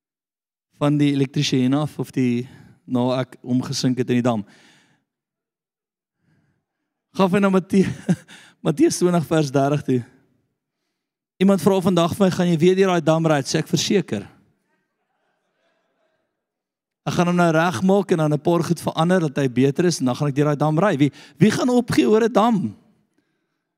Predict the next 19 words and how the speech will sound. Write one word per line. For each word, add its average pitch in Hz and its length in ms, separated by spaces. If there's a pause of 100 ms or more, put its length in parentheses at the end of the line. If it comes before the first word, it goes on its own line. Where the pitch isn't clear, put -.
(160)
Daai 196 140
dam 196 280
in 247 60
die 226 80
aand 208 240
praat 214 280
so 240 120
my 190 140
en 156 60
sê 180 180
vir 180 120
my, 175 80
"Jy's 170 380
'n 190 100
sussie." 143 1200 (1080)
En 180 140
ek 190 220
is 214 120
soos, - 360